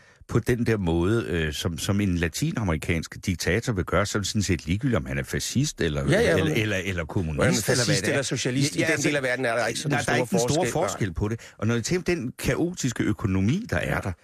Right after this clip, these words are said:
Speaker 1: lige nu, og du siger, altså, det er umuligt at opdrive en rulle lokumspapir, ikke?
Speaker 2: Ja.
Speaker 1: Altså, den, den socialistiske økonomi, altså, hva-, hva-, betyder det altså, at, at staten, der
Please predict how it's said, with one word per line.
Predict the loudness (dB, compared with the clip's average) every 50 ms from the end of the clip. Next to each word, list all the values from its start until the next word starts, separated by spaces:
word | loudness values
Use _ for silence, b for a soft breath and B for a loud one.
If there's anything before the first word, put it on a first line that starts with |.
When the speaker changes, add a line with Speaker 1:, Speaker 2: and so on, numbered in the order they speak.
| b b b b 0
Speaker 1:
lige | 2 2 4
nu, | 4 2 2 0
og | 0 0
du | 0
siger, | 0 0 0 0
altså, | 0 0 0
det | 0 2 2
er | 2
umuligt | 4 4 4 4 2 2 0 0 2
at | 2
opdrive | 2 0 -2 -2 -2 0 0 0 0 -2 -2
en | -2 -2
rulle | 0 0 0 2 2
lokumspapir, | 2 0 0 -2 -8 -10 -10 -16 -14 -6 -4 -4 -2 0
ikke? | 0 0 -2
Speaker 2:
Ja. | -2 B B B B B B B B B B B _ 0
Speaker 1:
Altså, | 2 4 4 4 2 2 -2 b b b _ _ 2
den, | 2 2 2 0 -4 -2 0
den | 0 0 0 -6
socialistiske | -8 -8 -6 -6 -2 0 0 0 2 2 2 2 2 0 -2 -2 0 -2 -2 0 -2 0 2
økonomi, | 2 0 2 2 2 2 4 4 2 2 0 -2 -8 -18 _ _ _ _ _ _ _ -6
altså, | -2 0 0
hva-, | 0 0 -2 -2 0 -2
hva-, | -4 -2 -2
betyder | -2 -2 -2 0 0 2 2 2
det | 2 0
altså, | 0 0 0 0 0 0
at, | 2 0 0 0
at | 0 -2 0 -2 -4 -2
staten, | -2 -2 -2 -2 -2 -2 -2 -2 -2 -4 -2 0
der | 0 -2